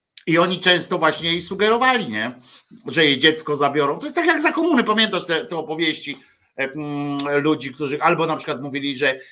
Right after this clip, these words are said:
dziecko ci wyleczymy, prawda? Tam do niektórych mówili, jak wiedzieli, że ma chore, e,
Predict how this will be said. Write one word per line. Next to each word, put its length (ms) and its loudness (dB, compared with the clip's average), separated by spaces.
dziecko 340 0
ci 160 -6
wyleczymy, 560 6
prawda? 540 2
Tam 140 -2
do 80 -2
niektórych 420 -2
mówili, 340 -2
jak 240 2
wiedzieli, 400 0
że 100 -6
ma 120 -2
chore, 240 0
e, 80 -4